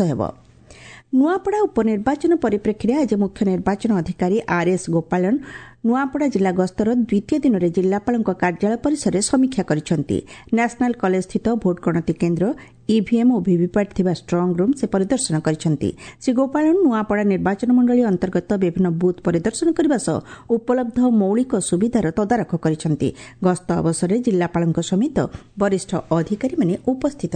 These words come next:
ଥିଲେ। ନୟାଗଡ଼ ପୌର ପରିଷଦ ବୈଠକ ଅଧ୍ୟକ୍ଷା ନିରୁପମା ଖଟେଇଙ୍କ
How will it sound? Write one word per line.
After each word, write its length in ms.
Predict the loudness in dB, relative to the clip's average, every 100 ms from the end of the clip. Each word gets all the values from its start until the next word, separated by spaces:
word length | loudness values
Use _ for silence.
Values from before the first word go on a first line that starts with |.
| -4
ଥିଲେ। 200 | -4 -4 -6 -16 _ -20 -20 -20 -20 _
ନୟାଗଡ଼ 460 | -2 0 -2 -2 -4
ପୌର 220 | 0 0 0 -2
ପରିଷଦ 320 | -2 0 0 0
ବୈଠକ 380 | 0 -2 -2 -2 -2 -2
ଅଧ୍ୟକ୍ଷା 520 | -4 -2 -4 0 -2 -2 -8 -20 -4
ନିରୁପମା 460 | 0 2 2 0 -2
ଖଟେଇଙ୍କ 420 | 0 -2 0 0